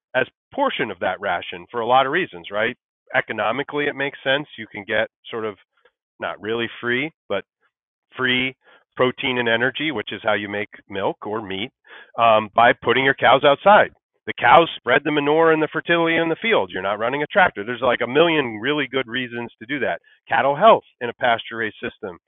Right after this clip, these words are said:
is certainly better. They have more longevity than in a pure confinement system. You know, the average age a cow leaves the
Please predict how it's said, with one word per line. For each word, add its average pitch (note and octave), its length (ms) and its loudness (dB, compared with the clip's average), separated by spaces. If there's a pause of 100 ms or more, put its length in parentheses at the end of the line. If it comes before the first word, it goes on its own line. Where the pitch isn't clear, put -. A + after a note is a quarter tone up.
(160)
is B2 140 -6 (180)
certainly C3+ 640 -2 (460)
better. A#2+ 320 4
They G#2 80 -2
have A#2 180 2
more A#2 180 -2
longevity A#2+ 720 -2 (300)
than A#2 160 -2
in A2+ 320 -4 (140)
a A#2 60 -12
pure A#2+ 420 -2 (160)
confinement C#3+ 560 0
system. F2+ 340 -14 (100)
You A#2 100 -8
know, A2 120 -2
the A2 120 -2
average C3+ 440 2
age C3 300 -6 (160)
a - 160 -12
cow C3 260 4
leaves B2 420 -10 (760)
the A2 160 -2